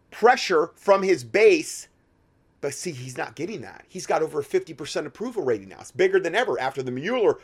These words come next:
probe. See, see, now he's really got a green light to do whatever he wants to do. And he can still put, keep putting out the window dressing announcements. "Oh, I'm gonna get tough on this, I'm gonna get tough on that," when they're just marching over the border and nothing's really happening. "I'm gonna cut off funding there."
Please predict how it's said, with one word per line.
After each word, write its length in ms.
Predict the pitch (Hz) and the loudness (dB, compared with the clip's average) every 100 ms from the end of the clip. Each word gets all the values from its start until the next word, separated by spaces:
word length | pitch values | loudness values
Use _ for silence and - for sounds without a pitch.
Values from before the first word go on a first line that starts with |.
| _ | _
probe. 340 | - 135 123 - - | 2 4 2 -2 -10
See, 180 | 220 | -6
see, 240 | 196 247 196 | -4 -4 -2
now 460 | 175 285 277 240 - | 2 4 4 2 0
he's 220 | 233 156 | -4 -2
really 320 | 160 349 359 | 4 6 6
got 220 | 233 202 170 | 6 4 4
a 60 | |
green 240 | 139 165 143 | 2 0 0
light 260 | 135 127 - - | -2 -2 -4 -2
to 80 | |
do 160 | 135 175 | 2 6
whatever 280 | 160 151 139 | 6 6 2
he 80 | 131 | -4
wants 280 | 123 113 | -6 -8
to 100 | - | -10
do. 240 | 113 98 - _ _ | -10 -10 -12 _ _
And 100 | 175 | 0
he 60 | 262 | 2
can 140 | 320 | 2
still 160 | - 269 | 2 2
put, 220 | 208 - | 4 2
keep 160 | 196 165 | 0 -2
putting 200 | - 156 | 0 0
out 80 | |
the 80 | 151 | 0
window 260 | 139 147 135 | -4 0 0
dressing 400 | 127 127 139 131 | 0 -6 -6 -12
announcements. 600 | 113 113 113 117 123 - _ - | -10 -10 -12 -12 -12 -14 _ 2
"Oh, 140 | 214 | 6
I'm 60 | 208 | 6
gonna 120 | 190 | 6
get 140 | 190 | 4
tough 220 | 190 190 185 | 4 2 2
on 80 | |
this, 180 | 175 156 | 0 0
I'm 60 | 180 | 0
gonna 80 | 175 | 0
get 160 | 165 | 2
tough 180 | 170 165 | 0 0
on 160 | 156 139 | -2 -2
that," 300 | 139 139 - - | 0 0 -2 4
when 180 | 196 | 6
they're 120 | 190 190 | 6 4
just 160 | 156 | 2
marching 360 | 175 175 196 170 | 4 4 4 4
over 160 | 165 | 6
the 80 | 180 | 6
border 480 | 160 147 139 139 127 - | 6 6 6 4 2 -2
and 120 | 151 | -2
nothing's 320 | 147 151 170 143 | 0 0 0 2
really 220 | 165 160 | 2 4
happening. 640 | 143 127 143 127 123 123 _ _ _ - | 2 0 -4 -6 -6 -8 _ _ _ 2
"I'm 140 | 233 | 4
gonna 120 | 202 | 4
cut 180 | 202 202 | 4 6
off 160 | 190 190 | 6 4
funding 320 | 185 180 170 | 4 4 4
there." 300 | 170 165 | 4 4